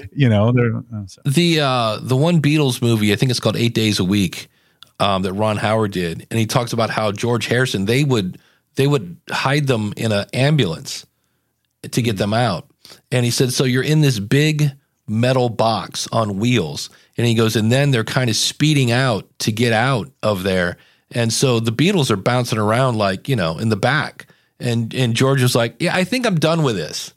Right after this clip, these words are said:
Speaker 2: Like, I'm just,
Speaker 1: Yeah.
Speaker 2: let's, uh, w-, enough with the touring thing." This is, and the fact that, uh,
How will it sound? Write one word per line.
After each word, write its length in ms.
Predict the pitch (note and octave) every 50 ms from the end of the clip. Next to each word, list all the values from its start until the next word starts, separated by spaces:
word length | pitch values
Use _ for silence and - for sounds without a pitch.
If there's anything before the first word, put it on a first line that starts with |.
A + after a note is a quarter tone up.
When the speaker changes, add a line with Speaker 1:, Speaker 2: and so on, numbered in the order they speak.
| _ _
Speaker 2:
Like, 180 | - C#3 C3+ B2+
I'm 140 | C3+ C#3 C#3+
just, 280 | C#3+ D#3+ D#3+ D3 C3+
Speaker 1:
Yeah. 60 | - - B2+
Speaker 2:
let's, 280 | E3+ E3 D#3+ - -
uh, 40 | D#3
w-, 220 | C#3 C3+ D#3+ D#3 D3+
enough 280 | E3+ F3 F#3 G3 -
with 120 | - D#3 -
the 60 | -
touring 420 | C#3 - D#3+ D3 C#3+ C#3 B2+ A2+
thing." 300 | A2+ - G#2+ F#2+ F#2 F2
This 200 | F#2 G#2+ - -
is, 160 | G#2+ G2+ - - - - _ _ _ _ -
and 180 | - F3+ F#3+
the 80 | E3+ D3
fact 340 | - D3 B2+ A#2 A2+ - -
that, 220 | A#2 G#2+ - -
uh, 260 | A2 G#2 F#2+ F2 F2